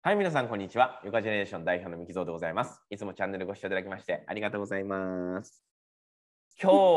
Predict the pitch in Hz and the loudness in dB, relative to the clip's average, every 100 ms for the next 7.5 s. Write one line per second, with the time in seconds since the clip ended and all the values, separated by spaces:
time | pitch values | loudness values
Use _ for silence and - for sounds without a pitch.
0 | 135 113 147 160 - - _ _ _ _ | 6 4 2 2 -2 -18 _ _ _ _
1 | _ _ _ - 110 107 90 87 78 69 | _ _ _ -2 2 2 0 -2 -2 -2
2 | - _ _ _ _ 95 - 95 90 87 | -6 _ _ _ _ -12 -6 -6 -4 -6
3 | 85 - _ 90 85 82 85 87 85 87 | -8 -12 _ -16 -14 -12 -14 -12 -12 -6
4 | 80 78 78 - 76 69 65 65 62 - | -8 -8 -14 -10 -10 -8 -14 -18 -20 -20
5 | _ - 90 - 95 95 90 87 - 87 | _ -12 -12 -8 -4 -2 0 -2 -4 -10
6 | - - 90 90 - 92 104 101 120 120 | -10 -2 0 0 -2 -6 -4 0 2 2
7 | 113 113 90 - - | 2 0 -2 -8 -20